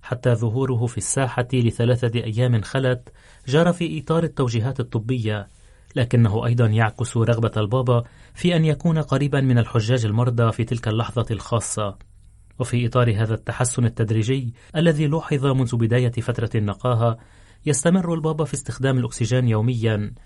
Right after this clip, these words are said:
حيث يستخدم الجهاز ذو التدفق العالي فقط في الليل وعند الضرورة، كما أن نتائج الفحوصات السريرية ما زالت مستقرة، ولم ترد معلومات عن تحاليل أو صور شعاعية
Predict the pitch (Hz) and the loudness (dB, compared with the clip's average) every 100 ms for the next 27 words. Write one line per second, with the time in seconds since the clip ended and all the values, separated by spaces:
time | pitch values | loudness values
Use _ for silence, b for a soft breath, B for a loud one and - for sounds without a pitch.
0 | b b b 123 120 113 110 131 - 120 | b b b 2 2 2 0 -2 0 2
1 | 113 107 117 127 123 - 120 110 - 113 | 2 2 2 2 0 -4 -4 -4 -2 0
2 | 123 123 117 110 131 123 131 127 120 - | 0 -2 -2 0 2 0 0 -4 -4 -2
3 | 107 123 127 113 123 123 101 110 110 107 | 0 0 0 0 0 0 -2 -2 0 0
4 | 107 104 b b b b - - 120 110 | 0 -4 b b b b -18 0 2 4
5 | 117 113 110 120 117 117 113 107 113 120 | 2 2 0 0 0 -2 -6 -6 -6 -2
6 | 120 113 - 113 123 127 127 123 113 B | -2 -2 -4 -2 -2 -2 -2 0 -2 B
7 | B B B 139 135 143 170 156 - 131 | B B B 4 4 4 0 -2 -4 -6
8 | - 120 147 110 104 98 - b b b | -4 -2 -2 0 -4 -4 -12 b b b
9 | 127 113 110 - 120 110 110 107 110 127 | 0 2 2 2 2 2 0 0 0 0
10 | 127 117 113 - - 120 135 127 117 151 | 0 -2 -4 -4 -2 0 0 0 -2 -2
11 | 139 - 117 110 131 123 123 | -2 0 0 2 0 2 0